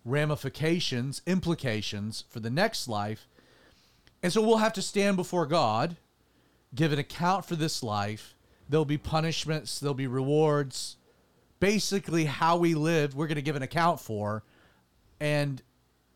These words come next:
it's not just an accounting of, of, of the life we've lived,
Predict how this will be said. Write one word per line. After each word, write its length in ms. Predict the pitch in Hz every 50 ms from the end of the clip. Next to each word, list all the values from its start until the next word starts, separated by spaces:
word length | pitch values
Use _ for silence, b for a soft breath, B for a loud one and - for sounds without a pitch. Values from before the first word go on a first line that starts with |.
| _ _ _ _ _ _ _ _ _ _ -
it's 180 | 180 175 - 170
not 200 | 196 185 180 165
just 220 | 156 175 - 170
an 80 | 175 160
accounting 520 | 151 - - 165 160 170 160 160 151 147
of, 220 | - 143 131 - - -
of, 180 | 139 120 - - - _ -
of 140 | 143 135 117
the 100 | 123 123
life 260 | 123 135 135 131 -
we've 160 | 127 120 110
lived, 340 | 123 156 196 208 185 151 -